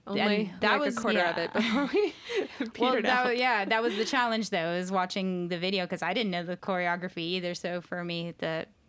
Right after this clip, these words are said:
Speaker 2: the process was watching it and being able to translate in my head what that means for me to move and then what
Speaker 1: Yep.
Speaker 2: it means to show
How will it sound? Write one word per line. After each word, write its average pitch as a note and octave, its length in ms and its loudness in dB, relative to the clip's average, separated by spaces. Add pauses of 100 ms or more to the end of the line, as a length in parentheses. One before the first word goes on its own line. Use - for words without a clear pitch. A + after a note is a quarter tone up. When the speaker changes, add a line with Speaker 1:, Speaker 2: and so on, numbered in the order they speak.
Speaker 2:
the E3+ 120 -4
process E3+ 540 -4
was E3 180 -8
watching E3+ 460 -2
it D#3+ 280 -4
and F3 140 -6
being E3+ 220 -4
able E3 280 -6
to E3+ 360 -8 (160)
translate E3+ 560 -4
in E3 100 -4
my D#3+ 180 -2
head E3 220 -6
what E3 200 -8
that D#3 180 -4
means D#3+ 480 -6 (240)
for D#3 320 -8
me D#3+ 180 -6
to D#3+ 100 -4
move D#3 320 -4
and D#3+ 160 -4
then D#3+ 200 -4
what G3+ 100 0
Speaker 1:
Yep. F#3 100 0
Speaker 2:
it - 40 -12
means E3+ 220 -6
to - 140 -12
show D#3+ 360 -4